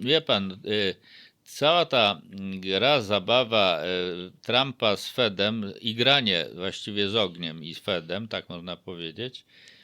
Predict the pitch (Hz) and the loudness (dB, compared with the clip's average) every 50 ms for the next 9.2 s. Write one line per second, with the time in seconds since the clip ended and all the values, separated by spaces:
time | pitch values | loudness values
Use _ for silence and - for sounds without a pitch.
0 | _ _ _ - - 107 107 113 123 120 104 107 110 104 98 92 95 101 98 123 | _ _ _ -12 -6 -2 0 0 0 -2 -4 -6 -10 -10 -12 -12 -12 -4 0 2
1 | 131 147 143 139 123 127 139 135 127 110 110 107 104 101 107 113 117 110 - - | 4 4 4 2 -2 -2 -2 0 0 0 2 2 2 2 2 0 -2 -4 -8 -10
2 | 107 101 107 107 98 107 104 - - - 117 110 101 - - - 92 87 90 90 | -10 -6 -6 -6 -2 -4 -4 -4 -4 -2 -2 -2 -2 -2 -6 -4 -4 -2 -2 -2
3 | 87 90 104 117 127 120 - - - 123 107 98 95 101 104 120 143 160 143 117 | -2 0 2 2 2 0 -2 -4 -4 -4 -4 -4 -8 -10 -10 -6 -2 -2 -2 0
4 | 104 113 120 120 120 117 - - 131 113 - - 120 113 120 120 117 120 117 113 | 2 0 0 0 0 -2 -4 -6 -8 -8 -4 -4 -4 -4 -2 -4 -4 -4 -6 -6
5 | 110 107 107 98 71 - - 98 98 110 120 - - - 110 107 107 113 113 117 | -6 -6 -8 -8 -8 -10 -8 -4 0 0 0 -2 -4 -8 -10 -8 -6 -2 0 2
6 | 120 117 - - - 170 160 - - 180 151 - 147 131 131 127 117 - - - | 2 2 2 -2 -6 -6 -6 -4 -6 -4 -2 -2 -2 -2 -2 -4 -6 -6 -6 -6
7 | 127 113 104 95 90 87 82 82 - - - - - _ - 120 117 - - - | -4 -2 0 2 2 0 0 -4 -10 -18 -20 -20 -20 _ -2 -2 0 0 0 -2
8 | - 170 170 160 139 - 131 127 117 117 110 113 104 92 90 87 90 85 76 - | -2 0 2 2 2 2 4 2 2 2 2 0 -2 -4 -4 -6 -4 -6 -6 -6
9 | - - - - | -6 -6 -6 -6